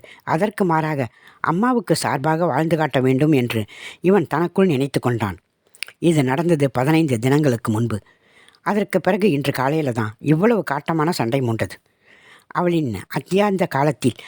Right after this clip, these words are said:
அவளை நிம்மதியமில்லாமல் அடித்ததில் தான் பெரும் பங்கு வகித்து விட்டோமோ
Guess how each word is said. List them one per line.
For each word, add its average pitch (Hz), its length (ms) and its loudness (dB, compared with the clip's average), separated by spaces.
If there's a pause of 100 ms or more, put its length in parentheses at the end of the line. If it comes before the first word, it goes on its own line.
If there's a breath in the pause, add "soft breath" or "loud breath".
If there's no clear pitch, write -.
(160 loud breath)
அவளை 196 320 0
நிம்மதியமில்லாமல் 190 960 2
அடித்ததில் 123 580 -2 (380 soft breath)
தான் 165 200 -4
பெரும் 196 280 2
பங்கு 196 240 0
வகித்து 160 300 0
விட்டோமோ 165 400 2